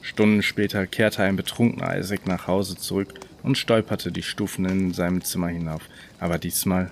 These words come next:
hatte er eine Begleitung dabei. Es war eine weibliche Begleitung, die er früher am Abend in einer Bar aufgelesen hatte. Sie war wunderschön, mit fließendem blonden Haar,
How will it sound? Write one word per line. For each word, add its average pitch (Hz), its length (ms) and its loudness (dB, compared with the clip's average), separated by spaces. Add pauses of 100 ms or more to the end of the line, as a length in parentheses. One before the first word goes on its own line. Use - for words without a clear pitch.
(100)
hatte 98 220 -4
er 92 80 2
eine 117 160 2
Begleitung 92 580 -2
dabei. - 300 -8 (1300)
Es - 140 -4
war 113 80 6
eine 139 180 6
weibliche 120 460 4
Begleitung, - 580 -6 (180)
die 107 100 4
er 92 100 6
früher 113 320 4
am 90 100 4
Abend 95 320 2
in 92 100 0
einer 92 220 2
Bar 90 160 4
aufgelesen 95 680 2
hatte. - 200 -8 (640)
Sie 92 180 -2
war 85 160 2
wunderschön, 95 600 2 (400)
mit - 120 -8
fließendem 104 560 4
blonden 95 460 2
Haar, 87 280 -2